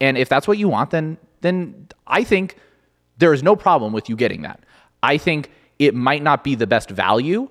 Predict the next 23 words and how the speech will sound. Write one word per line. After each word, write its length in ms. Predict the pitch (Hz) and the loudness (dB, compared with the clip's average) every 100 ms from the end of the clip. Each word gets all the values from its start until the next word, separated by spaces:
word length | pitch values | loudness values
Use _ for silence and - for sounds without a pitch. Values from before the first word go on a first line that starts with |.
| _ | _
for 380 | _ 139 139 156 | _ 2 4 4
what 200 | 131 156 | 2 0
it 120 | - | 0
provides. 500 | 180 160 165 247 - - | 0 0 0 -2 -6 -2
I 120 | 139 | 0
think, 300 | - 139 123 | 0 -4 -2
like, 300 | 123 113 - - | -2 -2 -4 -6
like 140 | 117 | -4
I 60 | 110 | 0
said, 160 | 151 | 2
I 80 | 120 | 0
think 140 | 113 | -2
there's 160 | 104 95 | -4 -6
free 480 | - 127 127 127 131 - | -8 -4 -2 -2 -6 -10
tools 300 | - 139 165 | -4 0 0
that'll 200 | 135 117 | 0 -2
tell 240 | - 123 123 | 0 0 0
you 280 | 113 113 - _ - | 0 -2 -4 _ -4
a 80 | 120 | 2
lot 200 | 101 139 | 2 2
of 100 | 151 | 2
stuff, 220 | 196 - | 0 2
but 140 | 156 | 2